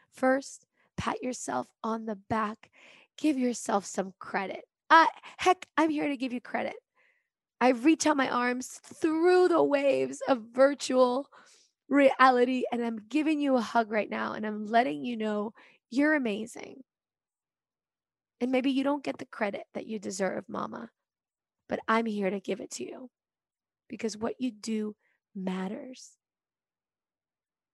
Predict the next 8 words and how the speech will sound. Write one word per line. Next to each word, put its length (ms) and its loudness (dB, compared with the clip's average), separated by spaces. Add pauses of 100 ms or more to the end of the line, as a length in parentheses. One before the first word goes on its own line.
(240)
And 160 -2
today 420 0
you 200 -4
might 300 -6
be 80 -10
feeling 400 -6
not 200 -6
so 200 -6